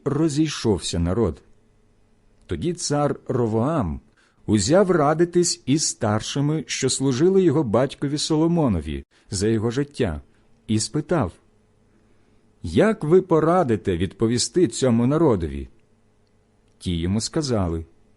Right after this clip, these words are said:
«Коли ти будеш добрий до цього народу і догодиш їм, і говоритимеш з ними ласкаво, то вони будуть завжди твоїми слугами».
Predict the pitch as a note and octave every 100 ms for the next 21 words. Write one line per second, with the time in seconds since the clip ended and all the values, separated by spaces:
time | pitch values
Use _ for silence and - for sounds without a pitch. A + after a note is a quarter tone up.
0 | _ _ _ _ _ _ _ _ - G#2
1 | B2 F#3+ F#3 B2+ C#3+ G#2 C#3 C3+ C3 -
2 | - G2+ F#2+ D3 A#2 E2 D#2+ D2+ D#2 B2
3 | G2+ F#2+ G2+ D#3 A#2 D#2 C2+ _ _ _
4 | _ - D3 D#3 C#3+ E3+ C3+ F2+ - -
5 | - F2 E2+ D3 E3+ F#3 - _ _ _
6 | - C3+ A#2+ C#3+ D3 F#3 G3+ F3+ E3 B2+
7 | A2 D#3 E3+ D3+ C#3 B2 - G#2 G2+ -
8 | - F3 D3 D#2 D2+ _ _ _ _ -
9 | C#3 B2 C3 C#3 E3 C3 D#3 C#3 C#3+ -
10 | - G#2 G#2 G2+ D2+ C#2 B2+ F#3 E3+ D#3+
11 | A2 A2 A2+ A2+ G#2 - - - F2+ F#2+
12 | D#2 D2 C2+